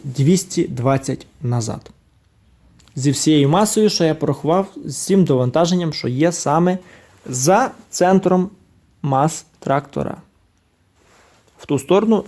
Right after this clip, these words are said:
додатково двісті двадцять кілограм. І того разом буде у вас там орієнтовно триста кілограмів, з яких так, так же само по розвісовці сімдесят на тридцять,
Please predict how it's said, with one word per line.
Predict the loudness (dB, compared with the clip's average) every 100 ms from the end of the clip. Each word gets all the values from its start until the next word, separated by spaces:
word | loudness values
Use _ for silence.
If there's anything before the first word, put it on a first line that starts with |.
| -4
додатково | 0 2 0 -2 -2 -2
двісті | -6 -12 -12
двадцять | -12 -12 -12
кілограм. | -14 -14 -16 _ -20 -20 _ -6
І | -2
того | 0 0 0
разом | 0 0 -2 -6 -14 -20 _ _ _ _ _ _ _ _ _ _ -4
буде | 0 4
у | 2
вас | 0 -2
там | -8 -8 -2
орієнтовно | 2 4 2 2 2 2 0
триста | 2 2 2 -2
кілограмів, | -2 0 2 2 2 0 -2 -6 -18 -20 -20 -6
з | 0
яких | 0 2 -2 -2 -20 -20 -20 -18 -16 -6
так, | -2 -2 -4 -10 -2
так | -2 0
же | 0
само | 0 2 4 2
по | 2
розвісовці | 2 4 2 0 2 2 0 -4
сімдесят | 0 2 4 2 0 0
на | -2
тридцять, | 0 0 0